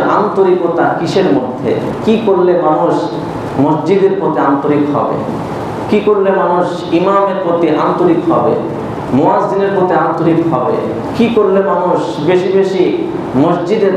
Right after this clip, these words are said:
দান সৎকা করবে। তো এটা দেখার দায়িত্ব মসজিদ পরিচালনা কমিটির, ঠিক না ভাই? ঠিক। তো এটা মসজিদ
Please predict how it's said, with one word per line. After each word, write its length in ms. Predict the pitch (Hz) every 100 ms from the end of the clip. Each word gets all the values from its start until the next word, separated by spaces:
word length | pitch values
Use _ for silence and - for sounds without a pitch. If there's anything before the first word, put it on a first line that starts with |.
| 127
দান 160 | 156 151 -
সৎকা 300 | 190 - 170 -
করবে। 280 | 135 120 113 - - - - -
তো 60 | 151
এটা 140 | 165 185 156
দেখার 260 | 156 156 -
দায়িত্ব 320 | 151 151 147 165 135
মসজিদ 300 | 143 147 160 151
পরিচালনা 560 | 147 143 143 135 139 135 120
কমিটির, 420 | 123 117 117 107 - - - - - - 139 -
ঠিক 120 | - 156
না 60 | 170
ভাই? 120 | 165 160
ঠিক। 140 | 170 180 170 170 196 220 196 175 - - - - - - - -
তো 40 | -
এটা 200 | 180 208 202 185 - - - - - - - 104 135
মসজিদ 340 | 156 180 180